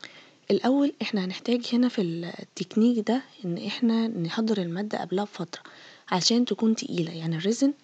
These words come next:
اي مادة ريزن، انا هنا مش هقول النوع قوي، انا م-،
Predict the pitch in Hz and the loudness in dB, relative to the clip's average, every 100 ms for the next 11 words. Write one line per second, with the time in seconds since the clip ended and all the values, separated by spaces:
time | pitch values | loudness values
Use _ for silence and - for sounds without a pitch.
0 | - 247 233 208 220 214 - 240 254 269 | 0 2 2 2 2 0 2 2 4 2
1 | - - - - _ _ 226 226 247 262 | -2 -20 -20 -20 _ _ 0 2 6 6
2 | 247 233 226 - - 240 269 233 247 240 | 6 8 6 6 6 6 8 6 6 2
3 | - 220 277 - 247 240 226 233 | 0 2 2 2 2 2 0 -2